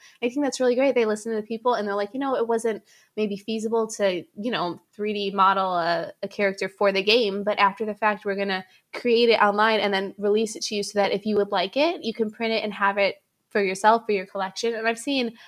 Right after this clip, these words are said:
multiple publishers do that where they've been like, "Okay, here's a file for you. If you wanna put in the effort and print it out, awesome. If not, that's cool." Like, it's not integral to the game, but it's a cool thing to add in.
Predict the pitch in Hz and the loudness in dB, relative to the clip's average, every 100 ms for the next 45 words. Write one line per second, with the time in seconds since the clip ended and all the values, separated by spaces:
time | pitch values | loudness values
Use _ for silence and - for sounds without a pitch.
0 | _ 220 220 226 - 240 226 214 202 196 | _ 4 6 6 2 -2 0 -2 -2 -2
1 | 202 180 180 - 202 190 175 190 185 185 | -4 -4 -6 -4 0 2 2 2 0 -2
2 | 180 _ 196 196 185 294 254 220 214 - | -2 _ -4 -2 0 0 2 0 0 -4
3 | - 254 240 226 - 220 226 220 220 202 | 2 4 4 2 6 8 8 4 2 -2
4 | 196 190 185 - - _ - 233 240 240 | 0 2 0 -6 -18 _ -4 0 2 4
5 | 233 226 220 208 196 202 233 226 220 _ | 4 2 0 2 0 0 0 0 -2 _
6 | _ 202 202 214 196 190 220 339 392 - | _ -4 0 2 6 8 8 6 4 -4
7 | _ _ - 202 220 294 277 220 226 226 | _ _ 6 6 6 2 2 -2 2 4
8 | 277 285 - _ - 254 254 - 339 262 | 4 4 -6 _ -2 -2 -2 -2 2 4
9 | 220 190 196 208 226 226 220 208 208 214 | 2 0 -2 -4 2 2 4 0 0 0
10 | 214 208 208 208 196 220 240 202 202 196 | 0 -2 -4 -4 -2 0 0 -2 -4 -8
11 | - 233 233 220 214 208 - 196 220 196 | -4 0 0 0 0 -2 -2 -2 -2 -4
12 | 190 - 226 | -6 -8 -16